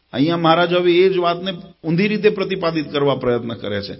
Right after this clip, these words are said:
એટલે ઘણા વાંચન કરનારને, સાંભળનારને ઘણી વખત મનમાં કન્ફ્યુઝન ઊભું થાય કે ભાઈ માયાને સારી ગણાવી કે દુઃખદાયી જાણવી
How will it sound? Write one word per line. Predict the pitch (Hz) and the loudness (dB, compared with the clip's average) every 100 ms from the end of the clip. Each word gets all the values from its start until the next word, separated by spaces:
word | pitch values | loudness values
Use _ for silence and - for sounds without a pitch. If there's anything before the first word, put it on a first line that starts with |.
| - _ - | -18 _ -8
એટલે | 147 135 | -4 0
ઘણા | 139 165 170 | 0 0 0
વાંચન | 147 143 147 165 | -2 -4 -4 -6
કરનારને, | 156 151 151 147 147 147 | -6 -6 -4 -4 -4 -6
સાંભળનારને | 139 113 127 139 135 135 135 135 | -6 -6 -4 -2 -2 -2 -2 -4
ઘણી | 113 127 | -4 -2
વખત | 135 131 131 | -2 -4 -6
મનમાં | 123 120 127 131 | -6 -4 -4 -4
કન્ફ્યુઝન | 127 123 139 131 131 120 | -6 -6 -4 -2 -2 -4
ઊભું | 113 117 | -6 -8
થાય | 117 | -8
કે | 113 | -8
ભાઈ | 120 143 | -6 -4
માયાને | 110 110 135 151 | -4 -4 -2 -2
સારી | 139 98 110 147 | -4 -6 -4 -4
ગણાવી | 165 170 170 180 | -2 -4 -6 -6
કે | 175 | -6
દુઃખદાયી | 180 190 165 139 | -4 -2 -2 -2
જાણવી | 117 104 98 | -4 -8 -10